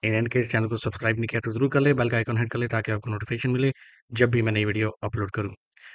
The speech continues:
So, इस वीडियो में हम कंटिन्यू करेंगे और हम, अ, पेशेंट्स का रिकॉर्ड क्रिएट करेंगे। जैसे for example, हमने लास्ट दो तीन वीडियोज़ में ये मेन फॉर्म बनाया है, लिस्ट फॉर्म, राइट? और फिर हमने, अम, इसका जो हर लिस्ट फॉर्म के ऊपर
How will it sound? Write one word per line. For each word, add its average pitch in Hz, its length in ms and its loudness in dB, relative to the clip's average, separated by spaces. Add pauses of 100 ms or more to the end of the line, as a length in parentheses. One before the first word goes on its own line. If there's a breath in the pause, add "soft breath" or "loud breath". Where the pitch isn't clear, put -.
(120)
So, 139 280 4
इस 196 200 6
वीडियो 160 220 8
में 127 220 4
हम 135 180 2
कंटिन्यू 143 380 4
करेंगे 123 280 4
और 127 260 2
हम, 131 400 4 (500 loud breath)
अ, 120 280 4 (140)
पेशेंट्स 143 540 6
का 117 180 2
रिकॉर्ड 110 300 0
क्रिएट 107 240 -4
करेंगे। 101 240 -6
जैसे 117 140 -2
for 127 140 0
example, 123 300 0
हमने 123 140 2
लास्ट 120 440 4 (180)
दो 120 220 2
तीन 117 180 0
वीडियोज़ 117 340 2
में 117 160 2 (520 loud breath)
ये 120 200 6
मेन 120 260 6
फॉर्म 117 260 0
बनाया 117 300 4
है, 117 180 2
लिस्ट 110 360 0
फॉर्म, 127 240 0 (440)
राइट? 113 320 0 (360 loud breath)
और 120 120 0
फिर 123 160 4
हमने, 120 400 4
अम, 107 640 0 (320)
इसका 113 260 2
जो 113 220 2
हर 123 220 2
लिस्ट 120 240 0
फॉर्म 113 160 -2
के 113 120 -2
ऊपर 113 420 2